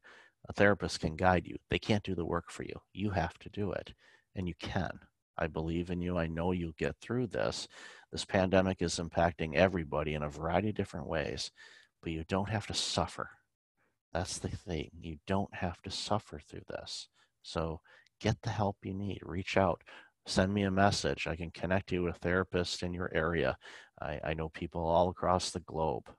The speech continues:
Uh, if you wanna chat with me, we can line up a time to chat. This is not a case for me trying to get business. I wanna make that perfectly clear here.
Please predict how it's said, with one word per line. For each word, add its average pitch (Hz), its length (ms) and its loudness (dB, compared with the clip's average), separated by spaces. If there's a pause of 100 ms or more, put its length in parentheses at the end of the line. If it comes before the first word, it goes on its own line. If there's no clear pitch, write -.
(140)
Uh, - 140 -8
if - 160 -14
you 76 60 -10
wanna 80 160 -4
chat 82 280 2
with 82 200 -4
me, 85 200 -4
we 85 140 -2
can 82 160 -4
line 82 260 2
up 78 140 -6
a - 40 -10
time 78 320 -6
to 80 60 -8
chat. - 380 -4 (400)
This - 180 -6
is 82 140 -6
not 85 220 8
a 82 60 6
case 82 340 2
for 80 160 -4
me 80 180 -4
trying 78 320 2
to 80 80 -4
get 76 220 -2
business. 76 480 -2
I 73 80 2
wanna 78 300 -2
make 78 240 -6
that 78 240 0
perfectly 80 580 -4
clear 73 500 -4
here. - 260 -8